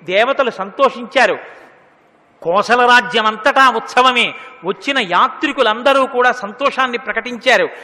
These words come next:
పౌరులందరూ కూడా తమ ఇళ్లల్లోనే పెద్ద పండగ జరుగుతున్నట్టుగా పతాకాలు పైకెత్తారు. గొప్ప ఉత్సవం. ఎక్కడ చూసినా ఆనందం. దశరథ మహారాజు గారికి సంతానం కలిగింది.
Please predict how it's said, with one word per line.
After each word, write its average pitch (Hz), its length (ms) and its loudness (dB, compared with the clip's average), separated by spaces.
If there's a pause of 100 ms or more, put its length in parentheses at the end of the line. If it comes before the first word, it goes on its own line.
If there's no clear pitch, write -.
(260)
పౌరులందరూ 285 840 2
కూడా 262 260 0
తమ 247 220 -2
ఇళ్లల్లోనే 277 680 2
పెద్ద 214 340 -4
పండగ 262 420 0
జరుగుతున్నట్టుగా 247 720 -2
పతాకాలు 254 600 -2
పైకెత్తారు. 214 680 -4 (420)
గొప్ప - 360 0
ఉత్సవం. 220 600 0 (320)
ఎక్కడ 302 380 2 (100)
చూసినా 277 280 -4
ఆనందం. 240 560 0 (260)
దశరథ 269 220 -2
మహారాజు 262 480 2
గారికి 233 280 -2
సంతానం 269 540 -2
కలిగింది. 226 500 -4